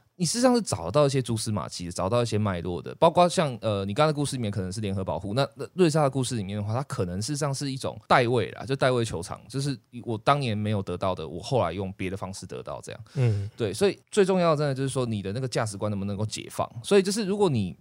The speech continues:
Speaker 1: 讲回来，就是台湾这些体育圈的乱象，就一开始我们前面就是小辩论的这些，这个东西，你说它关键原因是什么？为什么台湾不重视体育？为什么台湾的体育永远起不来，
Speaker 2: 嗯哼。
Speaker 1: 然后永远没办法？那其-，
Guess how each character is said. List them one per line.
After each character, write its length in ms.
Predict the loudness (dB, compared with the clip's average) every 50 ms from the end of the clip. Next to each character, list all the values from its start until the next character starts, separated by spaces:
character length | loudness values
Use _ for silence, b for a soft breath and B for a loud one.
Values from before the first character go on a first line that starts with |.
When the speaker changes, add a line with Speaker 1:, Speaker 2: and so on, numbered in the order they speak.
| _ _ -6
Speaker 1:
讲 180 | -2 -2 0 4
回 160 | 4 6 6
来， 160 | 6 6 6
就 120 | 4 2 0
是 100 | -2 0
台 200 | 2 4 4 4
湾 180 | 4 4 2
这 100 | 0 0
些 180 | 0 0 0 0
体 160 | -2 -2 -2
育 140 | -2 -2 0
圈 160 | 0 0 0
的 60 | 2
乱 180 | 2 0 0 0
象， 180 | 0 0 0
就 140 | 0 0 0
一 20 | 0
开 140 | 0 0
始 100 | 0 0
我 80 | 0 -2
们 240 | -2 -4 -8 -10 -10 -6
前 160 | -4 -2 0
面 200 | 0 2 0 0 -2
就 120 | -2 -2
是 140 | -2 -2 -2
小 180 | -2 -2 -4
辩 220 | -2 0 2 2 2
论 160 | 2 0 -2
的 80 | -4 -4
这 80 | -4
些， 160 | -2 -4 -4 -4 _
这 120 | -8 -6 -4
个 80 | -4
东 180 | -4 -4 -4 -6
西， 180 | -6 -8 -8 -10 B B B B B B B B B B B B
你 80 | 0 6
说 140 | 6 6
它 60 | 8 8
关 180 | 6 6 6
键 200 | 6 6 6 6
原 180 | 6 4 4 2
因 80 | 0
是 120 | 0 -2 -2
什 140 | -2 -4 -8
么？ 140 | -10 -6 0 2
为 100 | 2 2
什 80 | 2
么 80 | 2 2
台 100 | 2 4
湾 140 | 4 4 2
不 100 | 2 0
重 180 | 0 0 0 -2
视 100 | -2 -4
体 220 | -6 -8 -10 -8
育？ 160 | -8 -6 0
为 100 | 2 2
什 100 | 2 2
么 60 | 0
台 140 | 0 0 2
湾 120 | 2 2 2
的 80 | 2
体 180 | 0 -2 -2 -2
育 140 | -2 -2 2
永 200 | 6 6 6 6
远 140 | 6 4 2
起 180 | 2 0 -2 -2
不 120 | -4 -4
来， 280 | -4 -4 -6 -10 -10 -4 0
Speaker 2:
嗯 60 | 2
哼。 20 |
Speaker 1:
然 80 | 4 6
后 80 | 6
永 180 | 6 6 4 4
远 80 | 2 2
没 140 | 0 2
办 180 | 2 2 2 0
法？ 180 | 0 -4 -6 -8
那 60 | -8 -8
其-， 200 | -8 -8 -8